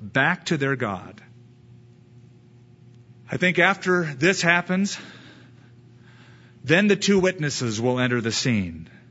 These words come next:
They'll be ripe to hear what those men have to say, because God will have protected the Jews. And a hundred and forty-four thousand from the twelve tribes of Israel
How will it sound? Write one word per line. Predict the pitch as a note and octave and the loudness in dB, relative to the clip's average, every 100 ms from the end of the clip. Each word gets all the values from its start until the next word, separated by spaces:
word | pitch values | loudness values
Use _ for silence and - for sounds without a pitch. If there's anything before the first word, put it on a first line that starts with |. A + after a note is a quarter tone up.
| - G#2 | -16 -10
They'll | G2+ A#2+ C#3+ | -2 0 0
be | C3+ C3+ | 0 2
ripe | C3+ A#2+ C3 C3+ A#2+ - - - - - - - - - - - - - | 2 2 4 4 2 -6 -20 -20 -20 -20 -20 -20 -20 -20 -20 -20 -20 -8
to | - C#3 | 0 2
hear | C3+ E3+ C3+ F2 F#2+ - - | 4 4 4 -2 -12 -18 -10
what | C3 G#2 | -6 0
those | D3 C#3+ B2+ | 2 2 2
men | C#3+ D3+ | 2 2
have | C#3 C#3 B2 | 2 0 -2
to | |
say, | A#2 E3 C#3+ F#2+ F2 - - - - - - - | -4 -4 -4 -6 -12 -20 -20 -20 -20 -20 -14 -6
because | C#3+ D3+ A#2+ | -2 0 2
God | D#3+ E3+ F3+ | 2 2 2
will | F3+ | 0
have | F3+ F3+ | 0 -2
protected | G3 - A#3 - C3 G#2+ | -6 -2 -4 -2 -6 -4
the | |
Jews. | G2+ G#2+ F#2 G2+ - - - - _ - - - - - | -4 -4 -4 -8 -18 -20 -20 -20 _ -20 -20 -20 -18 -8
And | - | -4
a | |
hundred | A2+ A#3+ C#4 | 0 2 2
and | A3 - | -2 0
forty-four | A#3 A#3 A3+ A#3+ A3+ A3 | 0 0 0 2 2 2
thousand | A#3+ G#3 F#3+ B2+ A2 F2 - - _ - - - - - - - | 0 2 2 0 -4 -6 -16 -20 _ -20 -20 -20 -20 -20 -20 -18
from | G#2 | -12
the | G#2 | -10
twelve | - G3 A#3 - | 0 2 2 2
tribes | G3 G#3 G#3 D#3 | 2 4 2 0
of | F3 | 0
Israel | E3 C3+ G#2+ - | 0 -2 -8 -10